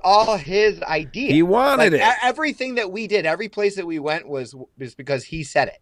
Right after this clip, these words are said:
Speaker 1: And we're
Speaker 2: He
Speaker 1: like,
Speaker 2: wanted
Speaker 1: "Okay."
Speaker 2: it. He wanted it, and you fucking sure as fuck gave it to him.
Speaker 1: Yeah.
Speaker 2: Fucking crazy titty bar, crazy guy. He was gonna fight and driving all over the place, phone forgetting.
Speaker 1: <laughs>
Speaker 2: You know, you
Speaker 1: It was,
Speaker 2: showed him.
Speaker 1: it was a sloppy, sloppy,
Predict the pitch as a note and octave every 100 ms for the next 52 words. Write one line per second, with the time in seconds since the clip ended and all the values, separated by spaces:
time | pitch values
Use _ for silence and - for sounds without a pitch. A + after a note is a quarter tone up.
0 | - G2+ A2+ A#2+ B2 B2 A#2+ A2 E2+ E2
1 | - A2 D3 G3 F#3+ D3+ D3+ B2+ B2+ D#3+
2 | D3 F3 E3 C#3 B2+ A2+ E3+ F3 B2 -
3 | E3 D#3 F#3+ D3 A#2 G#2+ A2 - _ _
4 | _ - A#2 A2+ D3 G2+ D3+ D3+ B2 D3+
5 | F3 E3 F3+ E3 D3 A#2+ A2+ C#3+ D3+ D3+
6 | C#3+ C#3 C3 C3 D#3 D#3+ D3+ D3+ A2+ G#2+
7 | G2+ E2+ C#2 G2+ F#2+ B2 A#2 D3 D3 D3+
8 | D3 C#3 D3+ D3 C#3+ - - C#3+ C#3+ D#3+
9 | D3 B2+ D3+ C#3 _ _ _ _ _ -
10 | - - - B2 C3 C3 C3+ F3 D#3 C#3+
11 | C3 A2 A#2 C3 B2 B2 - C#3 C3 B2
12 | A#2 - A#2 A2 G#2 G#2